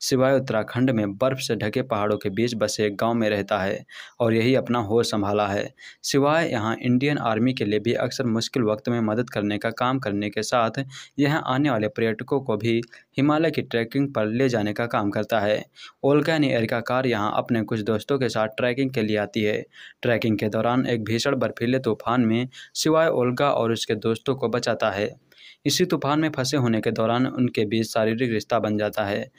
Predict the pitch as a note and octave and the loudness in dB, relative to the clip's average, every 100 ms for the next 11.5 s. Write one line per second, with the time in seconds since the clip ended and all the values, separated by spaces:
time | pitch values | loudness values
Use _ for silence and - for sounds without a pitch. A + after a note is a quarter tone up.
0 | - - - A2+ A#2 A#2 A2+ A#2 A2+ A#2 | -20 -14 -2 2 2 0 -4 -4 -2 -2
1 | A2 G#2+ C3 C3+ C3+ B2 A#2 B2 C3+ C3+ | -2 0 0 0 0 0 0 0 0 0
2 | A2 A#2+ - B2+ C3+ A#2 A2+ D#3 D3+ A2 | 0 0 0 -2 0 0 0 -4 -4 -2
3 | A#2+ C3 A#2+ A2 G#2 A2+ B2 C3 - - | -2 -2 -4 -2 0 0 -2 -6 -16 -8
4 | - C3+ C#3+ D3+ B2+ G#2+ A2+ B2 G#2 A2+ | -2 2 2 2 -2 -2 0 0 -2 -2
5 | B2+ A#2+ G#2 G#2 A2 G#2 G#2 A2 - - | 0 0 0 -2 0 0 -2 -6 -12 -20
6 | - - B2+ C3+ C3 B2 A#2 A#2 A2+ A2 | -14 -2 2 4 2 0 -2 -2 -2 -2
7 | C3 C3 C#3 C3+ G#2 A#2 G#2 A2+ B2 G#2+ | 0 0 0 -4 -6 -6 -2 -2 0 0
8 | G#2 G#2 G#2 G#2 G2+ G#2 - - - - | -2 -2 -2 -2 -2 -4 -8 -20 -14 -2
9 | B2 B2 C#3 C3+ B2+ A2 G#2+ A2+ B2+ - | 2 2 0 0 -2 -2 0 0 0 -2
10 | A2+ A2 A2 G#2+ A2 A2+ B2 A2+ G#2+ G#2 | -2 -2 0 0 0 0 0 0 -2 -2
11 | B2+ G2 G#2+ G2+ G#2+ | -4 -2 -2 0 -4